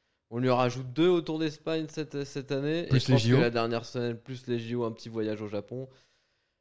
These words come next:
Speaker 1: Sur la dernière semaine, euh, non, à mon avis, le top cinq, ça va être beaucoup trop compliqué, euh, mais c'est déjà, c'est déjà très bien. Le problème, c'est qu'il a,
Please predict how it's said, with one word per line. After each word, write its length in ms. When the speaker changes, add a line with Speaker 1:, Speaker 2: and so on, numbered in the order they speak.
Speaker 1:
Sur 100
la 100
dernière 300
semaine, 460
euh, 680
non, 220
à 60
mon 160
avis, 260
le 80
top 200
cinq, 260
ça 100
va 120
être 140
beaucoup 260
trop 160
compliqué, 540
euh, 360
mais 260
c'est 180
déjà, 600
c'est 180
déjà 220
très 160
bien. 100
Le 80
problème, 380
c'est 160
qu'il 200
a, 200